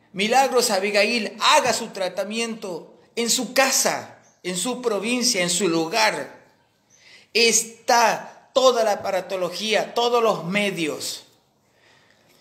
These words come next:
Nosotros los santiagueños y todos los trabajadores de la salud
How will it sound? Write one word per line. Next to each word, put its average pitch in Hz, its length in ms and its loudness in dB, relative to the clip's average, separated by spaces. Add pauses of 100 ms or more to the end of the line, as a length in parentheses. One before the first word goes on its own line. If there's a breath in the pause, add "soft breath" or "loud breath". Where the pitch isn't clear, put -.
(240 soft breath)
Nosotros 247 560 6
los 220 140 0
santiagueños 196 880 -2
y 170 80 -10
todos 311 540 4
los 196 200 0
trabajadores 185 800 -4
de 180 80 -8
la 165 100 -8
salud 202 500 -4